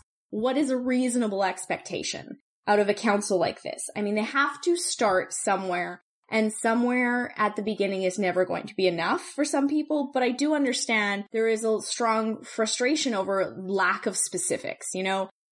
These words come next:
They just say, "We're going to concretely and decisively deal with this abuse," but they don't say how.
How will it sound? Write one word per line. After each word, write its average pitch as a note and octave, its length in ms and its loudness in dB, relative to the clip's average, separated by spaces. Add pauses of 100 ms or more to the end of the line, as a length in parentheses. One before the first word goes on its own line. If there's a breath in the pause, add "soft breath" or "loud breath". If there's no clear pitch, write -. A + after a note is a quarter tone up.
(240)
They A#3 160 2
just C#4 160 2
say, A#3 160 4
"We're A3 200 4
going A3+ 340 2 (120)
to A#3 180 2
concretely B3 680 2
and G#3+ 120 2
decisively G3+ 720 2
deal F#3+ 320 2
with F3 140 0
this F3 160 0
abuse," - 440 -6
but G#3 160 -2
they G#3+ 120 2
don't G#3+ 420 0
say F#3+ 380 2
how. - 500 -2